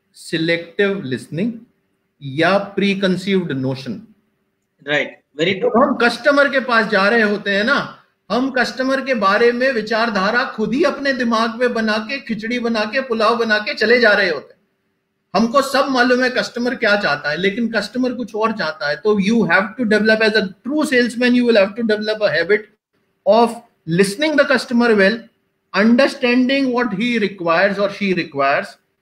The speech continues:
Speaker 1: and then give the real, उसकी चैलेंज क्या है दुनिया में, what is his problem, what is he asking for a solution, तभी तो हम उसको सॉल्यूशन दे पाएंगे।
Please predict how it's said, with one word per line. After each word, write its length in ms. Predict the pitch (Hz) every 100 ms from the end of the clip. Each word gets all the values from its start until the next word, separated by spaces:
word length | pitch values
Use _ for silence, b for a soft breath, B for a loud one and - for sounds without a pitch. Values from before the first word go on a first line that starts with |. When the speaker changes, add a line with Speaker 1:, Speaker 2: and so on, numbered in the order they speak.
| _ _ -
Speaker 1:
and 360 | 190 220 196 190
then 340 | 240 269 233
give 300 | 226 226 196
the 240 | 220 202 190
real, 360 | 202 220 233 214 - _ -
उसकी 240 | 214 -
चैलेंज 460 | - 254 349 370 -
क्या 140 | 247
है 100 | 190
दुनिया 300 | 170 156 127
में, 140 | 113 - _ _ 135
what 220 | 175 247
is 140 | 370 262
his 120 | 359 -
problem, 300 | 220 320 240 156
what 200 | 190 247
is 200 | 320 254
he 120 | 302
asking 480 | 220 214 214 269 262
for 120 | 240
a 60 | 240 233
solution, 340 | 220 247 - - _ _ _ _ _ -
तभी 200 | 196 269
तो 120 | 320
हम 160 | 277 277
उसको 300 | - 302 220
सॉल्यूशन 460 | - 233 262 294
दे 120 | 240 269
पाएंगे। 360 | 269 220 120